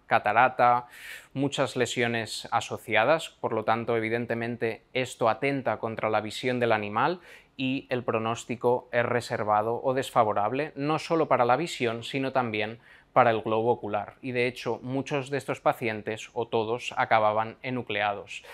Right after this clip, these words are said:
El tema y la curiosidad es que estos signos clínicos pueden tardar a aparecer de días a años, con lo cual debemos monitorizar a estos pacientes correctamente.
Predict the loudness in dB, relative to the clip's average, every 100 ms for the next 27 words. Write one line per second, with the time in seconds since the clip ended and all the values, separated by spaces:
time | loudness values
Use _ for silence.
0 | -16 -2 -2 2 0 2 -2 2 0 0
1 | -2 -2 0 4 4 2 -6 -8 -6 -10
2 | -8 -4 -4 -2 -6 -6 -2 0 0 0
3 | 0 -2 -6 -18 -20 -20 _ 4 4 4
4 | 4 4 6 6 6 6 4 6 4 4
5 | 2 0 0 -12 -2 0 2 0 -2 -4
6 | -12 -2 2 4 4 -2 -10 -14 0 4
7 | 6 8 6 6 -4 -20 -4 2 4 4
8 | 2 -2 -2 0 0 -2 0 -2 -2 -10
9 | -20 0 2 2 -2 -8 -6 -6 -6 -8
10 | -8 -8 -8 -8 -12 -14 -14 -20 -20